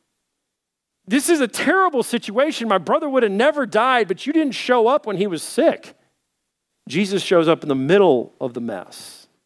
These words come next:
He doesn't show up before. He shows up in the middle of it. And then he says, "Lazarus, come out." Boom. And then everybody believes in Jesus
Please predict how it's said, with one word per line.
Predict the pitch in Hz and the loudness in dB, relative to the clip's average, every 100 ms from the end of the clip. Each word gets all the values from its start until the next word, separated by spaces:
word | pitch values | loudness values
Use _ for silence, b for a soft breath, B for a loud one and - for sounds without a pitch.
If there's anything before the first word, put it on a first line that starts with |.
| _ _ _ _ _ _ _ _ - | _ _ _ _ _ _ _ _ -4
He | |
doesn't | 165 190 196 170 | -2 0 -2 -6
show | - 185 175 | -4 0 2
up | 170 160 | 0 -2
before. | 143 - 202 208 165 160 165 _ _ _ _ _ _ _ _ _ | -6 -2 0 0 0 -2 -6 _ _ _ _ _ _ _ _ _
He | 139 | -10
shows | - 151 | -2 0
up | 156 151 | 0 -4
in | 131 | -6
the | |
middle | 127 185 185 117 | 0 2 2 0
of | 107 | -4
it. | 110 - _ _ - | -12 -18 _ _ -6
And | 139 139 | -4 0
then | 233 220 | 0 0
he | 185 | -4
says, | 139 151 139 131 - b b - | -2 0 2 2 -4 b b -2
"Lazarus, | 139 165 185 185 139 117 104 - - _ _ _ _ - | 2 4 4 2 -2 -8 -8 -14 -20 _ _ _ _ -10
come | - 165 | -2 0
out." | 131 123 101 - _ _ _ _ 107 | 0 -2 -8 -20 _ _ _ _ _
Boom. | 107 170 165 110 76 78 _ _ _ _ _ _ - | 0 2 0 -4 -12 _ _ _ _ _ _ _ -12
And | 127 | -2
then | 170 160 | 0 2
everybody | 190 180 180 147 131 | 0 2 0 2 -2
believes | 120 117 131 147 113 | -4 -6 -4 -4 -4
in | 107 87 | -10 -10
Jesus | 120 147 - 76 - - - | -4 -4 -6 -14 -20 -20 -20